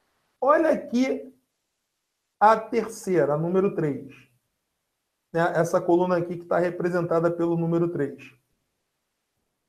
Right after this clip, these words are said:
Ela é o inverso dessa daqui.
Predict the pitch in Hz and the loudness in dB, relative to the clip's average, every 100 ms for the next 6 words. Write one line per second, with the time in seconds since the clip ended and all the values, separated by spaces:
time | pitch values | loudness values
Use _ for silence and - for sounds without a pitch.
0 | _ _ _ _ _ - 196 226 214 185 | _ _ _ _ _ -2 4 6 8 6
1 | 226 220 220 220 156 165 220 254 - 208 | 4 2 2 0 2 4 4 2 -2 -6
2 | 180 170 170 165 147 117 110 104 | 0 2 2 0 -2 -6 -12 -20